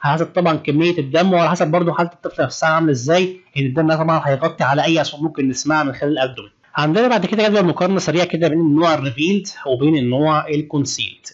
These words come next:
الجنرال كونديشن إن هو النوع الريفيلد نوع صريح، إحنا شايفين دم وهنحاول طبعا نقيم الحالة على أساس كمية الدم اللي هي بتخسرها دي. فإحنا عندنا الحالة ماشية مع كمية الدم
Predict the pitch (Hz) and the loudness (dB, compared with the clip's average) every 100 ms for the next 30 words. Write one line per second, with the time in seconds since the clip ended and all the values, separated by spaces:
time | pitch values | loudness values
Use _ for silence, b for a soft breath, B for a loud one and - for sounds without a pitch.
0 | - 156 175 185 - 135 127 175 240 233 | -2 2 2 2 0 0 0 2 0 0
1 | B B B 156 170 175 151 175 175 147 | B B B 0 2 2 2 2 2 0
2 | 127 180 208 185 208 202 180 175 139 151 | 0 2 2 4 2 2 2 2 0 0
3 | 170 160 147 175 185 160 226 254 - B | -2 0 -2 0 0 2 4 2 0 B
4 | - 160 175 175 202 180 180 190 175 151 | -4 0 0 2 2 2 0 0 2 0
5 | 180 185 156 - 180 170 156 - 156 170 | 0 0 0 0 2 2 0 -2 0 0
6 | 170 143 165 170 165 - - 147 113 - | 0 0 2 2 0 -8 -2 -2 -2 -10
7 | _ b b - 151 147 135 151 170 151 | _ b b -2 2 2 2 0 0 0
8 | 180 202 233 233 147 190 - 208 190 143 | 0 2 2 2 2 0 0 0 0 -2
9 | - 135 165 185 160 143 131 | -4 0 0 0 -2 0 -2